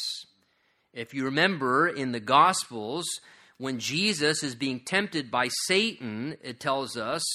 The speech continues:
and on three different occasions,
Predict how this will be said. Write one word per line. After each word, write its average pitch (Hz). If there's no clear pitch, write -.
and 135
on 139
three 175
different 185
occasions, 170